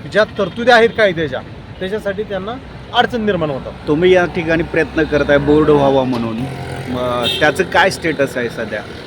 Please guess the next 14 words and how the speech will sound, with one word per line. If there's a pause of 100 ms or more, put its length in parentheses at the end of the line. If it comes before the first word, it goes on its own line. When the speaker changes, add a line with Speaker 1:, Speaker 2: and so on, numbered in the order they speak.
Speaker 1:
झालेलं
आहे. (380)
Speaker 2:
हा.
Speaker 1:
हे
जे
माझ्याकडे
आहे
ते
अलॉटमेंट
ऑर्डर
आहे.
Speaker 2:
हम्म.
Speaker 1:
अलॉटमेंट
ऑर्डरमध्ये